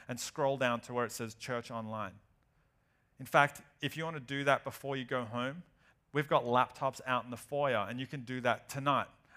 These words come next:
and we can connect you with people right around the whole world tonight. Or even better, why don't you pull out your smartphone right now and go to liquid church dot com and sign up right now. That's okay. <laughs>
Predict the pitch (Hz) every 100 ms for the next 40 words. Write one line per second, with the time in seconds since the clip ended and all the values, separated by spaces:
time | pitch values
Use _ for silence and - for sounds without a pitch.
0 | - 127 135 139 139 131 131 131 - 123
1 | - 139 127 117 120 127 127 120 113 127
2 | 120 107 98 - 117 110 85 - - -
3 | - 143 160 160 151 151 156 117 156 196
4 | 226 - 160 147 127 - - 127 127 -
5 | 107 90 - _ _ _ _ 120 127 120
6 | 123 110 110 117 110 107 104 113 - 110
7 | - 113 95 - 113 95 95 _ _ _
8 | - 117 - 143 143 120 - - - 101
9 | 123 127 127 117 87 - - 110 - 127
10 | - 123 95 - _ - -